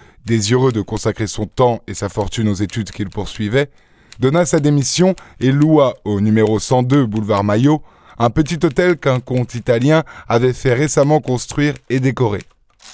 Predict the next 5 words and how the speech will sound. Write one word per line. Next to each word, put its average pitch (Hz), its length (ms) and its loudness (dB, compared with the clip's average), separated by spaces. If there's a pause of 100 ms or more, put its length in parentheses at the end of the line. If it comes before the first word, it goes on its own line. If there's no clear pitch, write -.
(640)
Par 95 220 -4
l'intermédiaire 120 720 2
de 107 100 -2
deux 120 240 2
individus, 107 540 -2